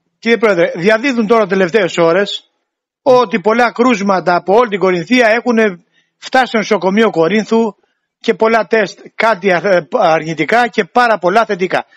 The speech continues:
Ενημερώστε με, σε παρακαλώ, γιατί ο κόσμος ακούει fake news συνέχεια.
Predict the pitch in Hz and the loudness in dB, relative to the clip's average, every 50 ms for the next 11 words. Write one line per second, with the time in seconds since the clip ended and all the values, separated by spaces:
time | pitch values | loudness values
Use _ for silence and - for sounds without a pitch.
0 | - - _ _ - 220 214 214 202 208 214 240 254 233 - 240 226 208 175 214 | -20 -20 _ _ -2 -2 0 0 0 2 2 2 0 0 0 0 0 0 0 0
1 | 185 202 190 185 175 180 185 196 220 233 226 202 196 190 190 247 254 247 - _ | 0 2 2 2 0 0 -2 0 0 0 0 0 0 -2 0 -2 -4 -4 -6 _
2 | _ _ _ _ _ _ - 190 165 214 233 240 226 233 254 254 190 - - - | _ _ _ _ _ _ -4 -2 0 0 0 0 2 2 0 0 0 -2 -4 -4
3 | 226 196 190 - 254 254 240 226 190 - - 247 247 226 175 208 240 240 233 202 | -2 -2 0 0 0 0 0 0 -2 -2 0 0 0 0 -2 0 0 0 0 0
4 | - 233 208 185 147 113 - _ _ | -2 -2 -2 -2 -2 -4 -6 _ _